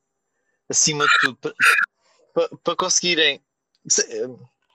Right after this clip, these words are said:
certa forma, estarem gratos à situação em questão. Isto começa tudo no dia em que eu estava a ver o Carlos França a ap-, a apresentar o noticiário. De manhã, estava a tomar um pequeno almoço porque eu iria, ia sair de casa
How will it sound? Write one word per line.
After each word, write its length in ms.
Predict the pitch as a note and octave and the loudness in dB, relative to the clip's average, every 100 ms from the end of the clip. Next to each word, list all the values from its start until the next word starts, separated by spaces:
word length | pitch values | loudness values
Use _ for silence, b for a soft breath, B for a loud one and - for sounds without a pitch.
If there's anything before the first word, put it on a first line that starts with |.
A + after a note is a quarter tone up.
| _ b b b b _ | _ b b b b _
certa 280 | - F#3+ G3 | -2 -2 -2
forma, 360 | - E3 F3+ F3+ | -4 -2 -2 -4
estarem 300 | - E3 D#3+ | -4 -2 0
gratos 240 | D3 C#3+ | -2 -2
à 40 | C#3+ | -2
situação 440 | C#3+ C#3 C3+ C#3 | -4 -4 -4 -4
em 60 | A#2+ | -6
questão. 260 | - F2+ - b b b b _ | -6 -6 -8 b b b b _
Isto 260 | - G#3+ - | -2 -2 0
começa 280 | G3 F#3+ F#3+ | -2 -2 -2
tudo 380 | - F3 F3+ A3 _ | -2 0 0 -4 _
no 160 | D3+ D3 | -12 -4
dia 300 | D3+ D#3 D#3+ | 0 2 2
em 120 | D3+ | 0
que 80 | C#3 | -2
eu 20 | |
estava 200 | D3 F3 | 0 0
a 40 | D3+ | 0
ver 80 | A#2+ | -2
o 40 | |
Carlos 200 | C#3 C3+ | -2 -2
França 340 | - A2+ G#2+ A2 | -2 -4 -2 -4
a 20 | |
ap-, 180 | - A#2 | -6 -8
a 40 | A#2 | -8
apresentar 380 | A#2 A#2 A2+ | -6 -6 -4
o 40 | A2 | -6
noticiário. 640 | A2 B2+ - D3+ E3 F3+ _ _ _ _ | -4 0 2 2 0 -6 _ _ _ _
De 80 | B2 | -10
manhã, 340 | B2+ B2+ C3+ D#3 | -6 0 0 0
estava 240 | - B2+ | -2 -2
a 40 | |
tomar 120 | B2 C#3 | 0 -6
um 40 | |
pequeno 200 | - D3 | -4 -2
almoço 320 | D3 E3+ F3 | -2 -4 -8
porque 280 | _ F3 - | _ -10 -6
eu 40 | F3 | -8
iria, 200 | D#3 C#3 | -8 -8
ia 160 | D3 | -4
sair 220 | B2+ - B2 | -2 -2 -4
de 80 | |
casa 400 | - D#3+ E3 E3 | -4 -4 -4 -10